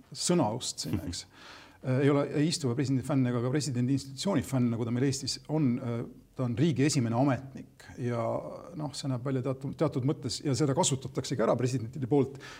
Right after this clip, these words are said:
Speaker 1: endale mingisuguse imperaatorliku mandaadi usurpeerimise või hankimisega seadusevastaselt. Vaadake, kuidas Illesel oli esimene leedi ja esimene poeg ja seal hakkas tekkima terve selline, selline roomalik situatsioon presi-, äh, vabariigi nagu lõpuaastatel ja ma ei ütleks, et,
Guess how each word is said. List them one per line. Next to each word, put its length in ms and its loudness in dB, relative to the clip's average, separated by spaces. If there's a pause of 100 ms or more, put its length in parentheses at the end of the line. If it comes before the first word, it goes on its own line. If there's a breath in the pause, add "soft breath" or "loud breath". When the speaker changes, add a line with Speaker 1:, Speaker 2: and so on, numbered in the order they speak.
(160 loud breath)
Speaker 1:
endale 360 6
mingisuguse 500 4
imperaatorliku 800 2
mandaadi 520 4 (360 loud breath)
usurpeerimise 800 4
või 220 4
hankimisega 680 0
seadusevastaselt. 760 -2
Vaadake, 300 -2
kuidas 260 -2
Illesel 380 2
oli 160 2 (460 loud breath)
esimene 360 4
leedi 440 6
ja 120 4
esimene 380 4
poeg 380 6
ja 80 0
seal 140 2
hakkas 200 -6
tekkima 300 0
terve 180 4
selline, 280 2 (520 loud breath)
selline 320 2
roomalik 400 4
situatsioon 560 4
presi-, 240 2
äh, 200 0 (260)
vabariigi 480 6
nagu 200 6
lõpuaastatel 760 2
ja 120 2
ma 160 4
ei 120 2
ütleks, 320 -4
et, 160 -10